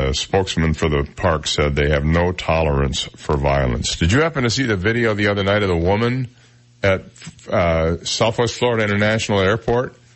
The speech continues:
who had to be carried out by four security guards? She, you talk about, they have the video, you can see him.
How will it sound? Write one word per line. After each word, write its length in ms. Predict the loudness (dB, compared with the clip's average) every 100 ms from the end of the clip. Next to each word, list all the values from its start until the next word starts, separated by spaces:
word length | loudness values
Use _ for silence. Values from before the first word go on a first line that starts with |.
| _ -4
who 80 | -2
had 80 | 0
to 60 |
be 140 | 0 -2
carried 440 | 0 0 2 2
out 300 | 2 0 -2
by 340 | 0 0 0 -2
four 560 | -6 -16 -4 0 0
security 540 | 0 -2 0 2 2 2
guards? 480 | 2 2 0 -6 -12 _ _ _ _ _ _ _
She, 240 | -8 -8
you 140 | -4 0
talk 260 | 2 2
about, 340 | 2 2 0 -4 -14 _ _ -2
they 100 | 0
have 160 | 0
the 80 | -2
video, 400 | 0 2 2 2
you 120 | 0
can 140 | 0 -2
see 200 | 0 0
him. 200 | 0 0